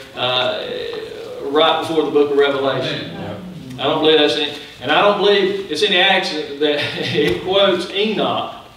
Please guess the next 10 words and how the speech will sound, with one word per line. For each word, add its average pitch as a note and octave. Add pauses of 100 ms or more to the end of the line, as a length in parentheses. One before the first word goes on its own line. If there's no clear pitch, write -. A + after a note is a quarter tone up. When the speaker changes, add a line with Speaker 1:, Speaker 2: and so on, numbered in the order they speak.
(260)
Speaker 1:
Okay? D3
Speaker 2:
Mm-hmm. G2+
Speaker 1:
It C#3+
quotes -
Enoch, D#3
and C3+
it -
talks F3
about E3
Enoch, D3